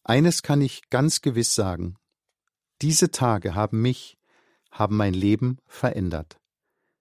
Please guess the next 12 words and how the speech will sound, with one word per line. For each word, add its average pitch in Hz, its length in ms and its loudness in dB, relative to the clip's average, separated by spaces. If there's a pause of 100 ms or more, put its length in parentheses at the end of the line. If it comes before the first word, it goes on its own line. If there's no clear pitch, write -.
(400)
Warum? 113 460 0 (600)
Was 120 260 -2
genau? 107 440 0 (960)
Dazu 123 280 0
sind 117 280 -2
mir 120 220 0 (140)
fünf - 480 -4
Aspekte - 600 -4
eingefallen 104 640 -2
oder 104 220 0
besser 113 340 0
gesagt, 117 540 -4